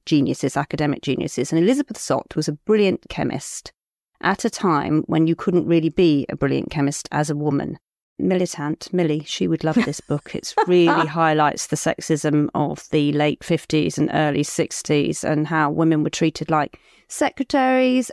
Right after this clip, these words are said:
Speaker 1: Um, famous chemists had their work stolen by men around them. So
Speaker 2: Mm.
Speaker 1: it goes into all of that. And then, um, she meets, obviously, a genius chemist, falls in love with him. Something happens, um, and she has to carry on on her own, uh, with her daughter.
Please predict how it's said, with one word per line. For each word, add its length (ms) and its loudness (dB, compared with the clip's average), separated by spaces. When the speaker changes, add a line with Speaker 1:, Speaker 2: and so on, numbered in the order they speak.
Speaker 1:
Um, 240 2
famous 380 -2
chemists 320 -2
had 120 -6
their 120 0
work 380 2
stolen 540 0
by 160 0
men 320 2
around 400 2
them. 160 0
So 280 0
Speaker 2:
Mm. 420 4
Speaker 1:
it 80 2
goes 280 2
into 280 2
all 220 2
of 120 -4
that. 340 0
And 160 2
then, 360 2
um, 200 2
she 220 -2
meets, 300 0
obviously, 240 -2
a 40 2
genius 680 2
chemist, 500 -4
falls 260 2
in 140 2
love 240 0
with 140 -4
him. 340 0
Something 380 0
happens, 680 -2
um, 280 0
and 80 -2
she 140 -2
has 140 -6
to 80 -14
carry 300 0
on 200 2
on 180 0
her 180 -2
own, 300 0
uh, 320 -4
with 180 -2
her 380 -4
daughter. 540 -2